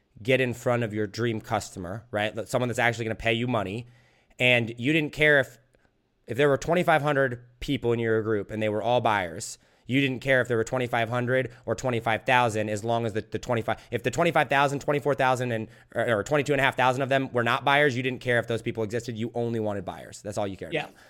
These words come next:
Speaker 2: Yeah. It had to move the results forward in, in what we were already doing. Yep.
Speaker 1: And the thing that you wanted to avoid with that was, "Okay, we want that, but I don't want this to disrupt my life.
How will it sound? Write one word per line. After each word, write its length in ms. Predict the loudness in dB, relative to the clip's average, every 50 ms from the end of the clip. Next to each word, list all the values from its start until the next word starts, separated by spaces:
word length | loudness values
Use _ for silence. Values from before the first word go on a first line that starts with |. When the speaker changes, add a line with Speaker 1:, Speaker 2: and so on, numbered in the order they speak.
| _ _
Speaker 2:
Yeah. 260 | -6 -2 -2 -2 -2 -4
It 100 | -6 -8
had 360 | -4 0 0 0 0 0 -2
to 140 | -6 -8 -6
move 540 | -4 -2 -2 -2 -2 -2 -4 -6 -8 -10 -16 _ _ _ _ _ _ -6
the 100 | -6 -4
results 560 | -4 -4 -4 -2 0 0 0 -2 -6 -12 -20 _
forward 580 | -8 -2 -2 0 0 0 -2 -4 -4 -4 -4 -4
in, 160 | -6 -8 -8
in 200 | -8 -8 -6 -4
what 140 | -4 -2 -2
we 120 | -2 -4
were 120 | -4 -4
already 420 | -4 -2 -4 -2 -2 -4 -6 -8 -10
doing. 240 | -14 -14 -16 -18 -20 _ _ _ -12
Yep. 200 | -10 -10 -10 -10 _ _ _ _ 6
Speaker 1:
And 340 | 6 8 8 6 4 0 -4 -10 -18 _ _ -8
the 140 | -4 -4 -2
thing 220 | 0 2 2 2
that 80 | 2 2
you 100 | 2 2
wanted 240 | 2 0 0 0 0
to 100 | 0 0
avoid 280 | 2 4 6 6 6
with 140 | 4 2 2
that 320 | 4 4 4 4 2 0 0
was, 420 | 2 4 4 4 2 0 -2 -6 -8 -6 -4
"Okay, 360 | -2 2 2 2 2 0 -4 -6 -6
we 140 | -4 -4
want 420 | -2 -2 0 0 0 0 -2 -2 0
that, 340 | 2 4 4 4 4 0 -8 _ -10
but 400 | -2 2 2 2 2 0 -6 _ _ -2
I 120 | 0 2
don't 180 | 2 2 0 0
want 160 | -2 -2 -2
this 140 | -4 -8 -8
to 100 | -8 -8
disrupt 320 | -8 -6 -4 -4 -4 -2
my 80 | -2 -4
life. 360 | -2 -4 -4 -6 -10 -14